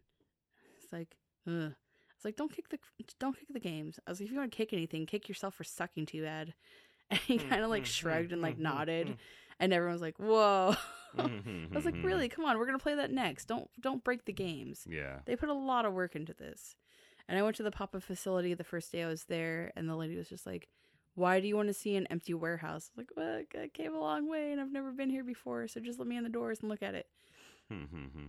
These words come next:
Speaker 1: But yeah, every single game from Papa was there, and it's, they were set up really hard. That was, it was very challenging and very fun. Someday I'd like to make it into finals and make some cash back, and I definitely wanna go again. Um, I played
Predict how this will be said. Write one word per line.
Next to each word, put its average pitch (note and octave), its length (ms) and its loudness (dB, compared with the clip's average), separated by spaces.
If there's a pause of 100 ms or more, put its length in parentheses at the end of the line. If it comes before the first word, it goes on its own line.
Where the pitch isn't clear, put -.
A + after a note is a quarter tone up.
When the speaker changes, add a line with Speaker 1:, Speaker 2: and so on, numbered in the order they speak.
(380)
Speaker 1:
But G3 80 2
yeah, D#3+ 160 0
every F#3+ 240 0
single G3 260 0
game E3+ 220 -2
from E3+ 160 -4
Papa E3 260 -8
was E3 160 -8
there, - 260 -6
and - 120 -6
it's, - 300 -14 (380)
they G3 100 0
were G#3+ 60 4
set A#3 180 -2
up A#3 100 -4
really A#3+ 260 0
hard. G#3+ 400 0 (180)
That F#3 180 -2
was, - 300 -6 (260)
it F3+ 80 -4
was F3 140 -2
very F#3 200 0
challenging F#3+ 560 -4
and E3+ 120 -2
very E3+ 200 -6
fun. F3+ 400 -4 (600)
Someday F3+ 380 2
I'd F3+ 80 -2
like F3+ 160 -2
to F3+ 60 -4
make F3 180 -2
it E3+ 60 -6
into E3+ 180 -4
finals E3+ 400 -4
and E3+ 80 -4
make D#3+ 160 -6
some E3 120 -6
cash E3 300 -8
back, F3+ 360 -8
and - 240 -8
I E3 60 -6
definitely E3 320 -6
wanna D#3+ 160 -4
go D#3+ 160 -6
again. D#3+ 420 -8 (760)
Um, D#3 500 -4 (960)
I F3 120 -4
played E3 520 -4